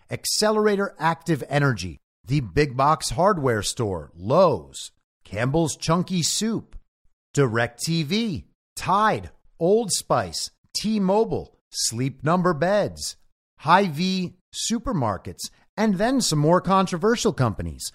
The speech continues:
like Colin Kaepernick's Nike. You know, Nike, that sneaker company with the factories in China, that sneaker company that kind of innovated the field of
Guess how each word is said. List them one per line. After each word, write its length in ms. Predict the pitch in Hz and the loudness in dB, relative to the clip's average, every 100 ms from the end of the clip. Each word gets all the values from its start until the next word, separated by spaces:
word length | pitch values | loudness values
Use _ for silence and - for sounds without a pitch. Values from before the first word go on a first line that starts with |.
| _ _ | _ _
like 340 | 101 135 - - | -2 -2 -2 -4
Colin 360 | 120 139 151 | 0 2 0
Kaepernick's 720 | 123 151 160 131 123 - - | 2 2 2 0 -2 -4 -6
Nike. 540 | 95 113 175 - 87 65 _ _ _ | -4 -2 -2 -4 -12 -12 _ _ _
You 140 | 98 160 | 0 2
know, 300 | 151 131 160 | 4 4 2
Nike, 520 | 101 107 135 160 156 | 0 -2 -2 -2 -2
that 360 | 113 139 143 | 0 0 -2
sneaker 560 | - - 120 131 135 147 | -4 -2 0 0 0 -2
company 580 | 147 143 139 156 165 151 _ | 0 0 0 0 0 -2 _
with 260 | 104 135 113 | -2 -2 0
the 100 | 127 | -4
factories 800 | - 139 143 - 151 147 147 117 | 0 2 2 2 -2 0 0 0
in 160 | 127 123 | 0 0
China, 500 | 143 143 147 151 139 | 2 2 2 0 0
that 260 | 123 113 | -2 -2
sneaker 360 | - 160 160 143 | -4 -2 -2 -4
company 420 | 151 139 143 135 | -4 -2 -2 -2
that 240 | 123 117 - | -2 -4 -4
kind 260 | 135 160 | -2 0
of 160 | 131 85 _ _ _ | -2 -4 _ _ _
innovated 800 | 117 143 156 165 170 185 185 131 | 0 2 4 4 2 2 -2 -4
the 140 | 101 110 | -6 -6
field 560 | - 160 165 190 180 | -4 0 2 2 0
of 440 | - 135 123 107 | 0 2 2 0